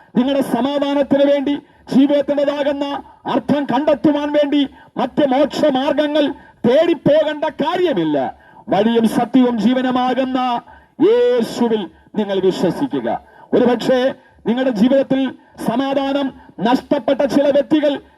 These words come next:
ഇന്ന് പകൽ ഞങ്ങളെ ശ്രദ്ധിക്കുന്നുണ്ടായിരിക്കാം. ഈ ശബ്ദ പരിധിക്കുള്ളിൽ ഞങ്ങളെ ശ്രദ്ധിക്കുന്നതാകുന്ന ഏതെങ്കിലും വ്യക്തികൾ ജീവിതത്തിൽ സമാധാനമില്ലാത്തവരായി, ജീവിതത്തിൽ സംതൃപ്തിയില്ലാത്തവരായി,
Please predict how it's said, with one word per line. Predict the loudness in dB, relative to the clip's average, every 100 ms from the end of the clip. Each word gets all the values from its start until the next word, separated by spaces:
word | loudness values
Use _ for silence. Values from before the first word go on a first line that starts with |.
| _
ഇന്ന് | -4 0 -2
പകൽ | 0 0 0 0 -2 -10 _ -4
ഞങ്ങളെ | -2 2 2 4 2
ശ്രദ്ധിക്കുന്നുണ്ടായിരിക്കാം. | 0 0 0 -2 -2 -2 -2 0 2 2 0 -6 -6 _ _ -4
ഈ | 0 2
ശബ്ദ | 0 -4 -2
പരിധിക്കുള്ളിൽ | -2 2 2 2 2 2 2 0 -4 -18 _ -6
ഞങ്ങളെ | -4 -2 0 0
ശ്രദ്ധിക്കുന്നതാകുന്ന | 0 -2 -2 -2 -2 -2 -2 -2 -2 -2 -4 -6 -14 _ -2 2
ഏതെങ്കിലും | 2 2 0 0 0 0
വ്യക്തികൾ | -2 -2 -2 -2 -6 _ _ 0
ജീവിതത്തിൽ | 2 2 2 0 -2
സമാധാനമില്ലാത്തവരായി, | -2 -4 -4 -4 -4 -2 -2 -2 -2 0 0 2 0 -2 -6 -12 _ _ 0
ജീവിതത്തിൽ | 2 2 2 2 0 0 -8 -20 -6 -4
സംതൃപ്തിയില്ലാത്തവരായി, | -2 -2 -2 0 -2 0 0 0 0 0 0 0 -2